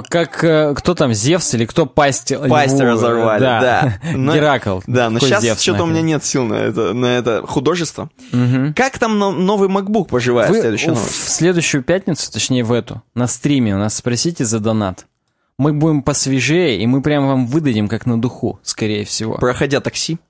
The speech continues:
Speaker 1: Проходя, так там сто пассажиров
Speaker 2: Г Т А.
Speaker 1: надо будет развести. Я
Speaker 2: Ой.
Speaker 1: считаю, там столько историй можно будет
Speaker 2: <laughs> Да в
Speaker 1: рассказать.
Speaker 2: натуре хорошо.
Speaker 1: Прям готовьтесь, готовьте истории и готовьте бабки.
Speaker 2: Да.
Speaker 1: Погнали.
Speaker 2: Э, дальше про MacBook тебя спрашивают. Как новый MacBook поживает? Тачбар всё-таки прикольная, полезная штуковина или игрушка-погремушка?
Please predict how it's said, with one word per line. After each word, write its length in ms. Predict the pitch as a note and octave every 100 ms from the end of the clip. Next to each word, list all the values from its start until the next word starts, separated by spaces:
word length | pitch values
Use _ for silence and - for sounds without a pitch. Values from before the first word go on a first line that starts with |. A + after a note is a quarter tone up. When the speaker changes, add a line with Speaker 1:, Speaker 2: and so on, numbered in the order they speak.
| _
Speaker 1:
Проходя, 420 | A#2 A#2 C3+ C#3+
так 160 | D#3 D#3+
там 380 | - G3 A#3 D#3 - -
сто 440 | - - G3+ G3
пассажиров 480 | E3 C#3 D#3 G3 E3
Speaker 2:
Г 60 |
Т 60 | B2+
А. 20 |
Speaker 1:
надо 80 | A#2+
будет 120 | G#2+
развести. 480 | G#2 G#2 A2 G#2+ -
Я 200 | G2 B2+
Speaker 2:
Ой. 160 | G3 D#3+
Speaker 1:
считаю, 320 | C3 E3+ C#3
там 160 | C#3 C3+
столько 320 | - F#3+ C3
историй 340 | - C#3 A#2
можно 260 | G2+ G2 G2+
будет 140 | G2+
Speaker 2:
<laughs> 0 |
Да 80 | E3+
в 20 | -
Speaker 1:
рассказать. 220 | F4+ G#3
Speaker 2:
натуре 280 | G#3 G3 D#3+
хорошо. 380 | - C#3+ D3+ C3
Speaker 1:
Прям 200 | D#3+ E3
готовьтесь, 560 | D#3 - G3 - A2
готовьте 480 | G#2 B2 E3+ D3+ C3
истории 540 | A#2 - E3 D3 A2+ G#2
и 60 |
готовьте 440 | A2+ A#2+ C#3 - G#2+
бабки. 400 | G#2+ - - - -
Speaker 2:
Да. 60 | C#3+
Speaker 1:
Погнали. 400 | B2+ A2 F#2+ A2 - - - -
Speaker 2:
Э, 300 | B2+ A#2+ G#2+
дальше 340 | C3 A3+ -
про 180 | F3 E3
MacBook 340 | F3+ G#3 G3+ -
тебя 120 | A2
спрашивают. 320 | - B2 -
Как 160 | F3+ G#3+
новый 180 | G3+
MacBook 320 | G3+ G3+ G3 D#3
поживает? 420 | B2 B2 A2 G#2
Тачбар 400 | B2+ C3+ F3+ G3+
всё-таки 300 | - F3 D#3
прикольная, 540 | E3 D#3 F#3 G#3+ G3+
полезная 400 | F#3 D3+ D3+ D#3
штуковина 460 | D3 G3 G#3+ G3+ C3
или 220 | G#2 A#2
игрушка-погремушка? 1600 | A2+ C3 - D#3+ - C3+ A#2+ A#2 A#2 A2+ G#2+ G#2 G#2 - - -